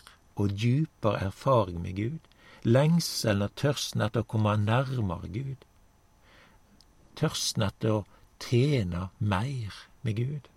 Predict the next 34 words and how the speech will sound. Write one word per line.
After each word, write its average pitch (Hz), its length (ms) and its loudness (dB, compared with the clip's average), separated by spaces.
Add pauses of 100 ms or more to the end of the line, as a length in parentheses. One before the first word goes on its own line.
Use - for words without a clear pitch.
(600)
og 147 80 -2
for 120 320 0
Gud. - 280 -8 (400)
Min 131 180 4
sjel 170 420 4
tørster - 760 -4
etter 170 200 -4
Gud, 127 260 -4 (440)
etter 139 200 2
den 139 160 6
levende 131 440 2
Gud. 147 240 -2 (320)
Når 156 480 6
skal 139 300 4
jeg 131 100 0
komme 120 300 6
og - 60 2
stige 113 300 2
fram 113 240 2
for 95 200 -4
Guds 87 240 -6
åsyn? 113 560 -2 (1900)
Så 156 160 4
når 160 160 6
vi 180 120 4
da 190 140 6
leser 151 360 2
dette 104 140 -2
her, 95 160 -2 (160)
stiller 139 560 2
seg 143 200 -4
fram 143 400 -2
for 101 200 -2
Gud. 151 260 -4